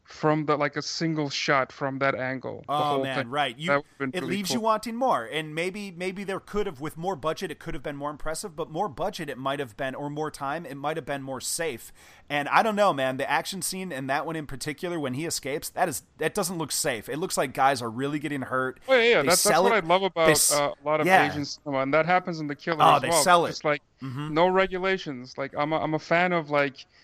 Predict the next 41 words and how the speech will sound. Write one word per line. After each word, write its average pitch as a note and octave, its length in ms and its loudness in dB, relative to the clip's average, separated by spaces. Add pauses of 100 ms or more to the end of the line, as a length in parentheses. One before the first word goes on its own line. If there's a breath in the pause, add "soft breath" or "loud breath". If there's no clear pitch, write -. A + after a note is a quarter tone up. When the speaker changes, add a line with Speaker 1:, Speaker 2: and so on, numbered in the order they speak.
(180 soft breath)
Speaker 1:
I'm F#3 120 4
a G#3+ 60 4
libertarian F3+ 680 2
when C#3 100 -2
it C#3 100 -4
comes C#3+ 300 -4
to, C3+ 240 -4
uh, B2+ 480 2 (400 soft breath)
to - 160 4
action. C#3+ 500 2
Like, C3+ 200 -4 (100)
less E3+ 240 0
regulations, D#3+ 640 2
the C3+ 80 -16
better. C3 460 -4
Speaker 2:
<laughs> - 320 -10
Right, G#3+ 420 6
right. D3 240 4
Speaker 1:
'Cause, B3 140 2
'cause C4 180 0
in A#3+ 60 -6
Hong B3+ 220 6
Speaker 2:
And C4+ 80 2
Speaker 1:
Kong, C#4+ 180 6
they're F#3+ 120 4
just G3+ 220 -6
like, G#3 300 0
you C4 100 -6
know, A3 140 2 (160)
"Hey, B3+ 140 4
you, G#3+ 120 -4
you G#3+ 160 -6
wanna A3 220 0
just, G#3 180 -8
like, F#3+ 180 0
jump F3 300 2
off F3+ 180 2
a E3+ 60 -2
cliff E3 400 0
and, D3+ 240 -2
like, C#3+ 220 2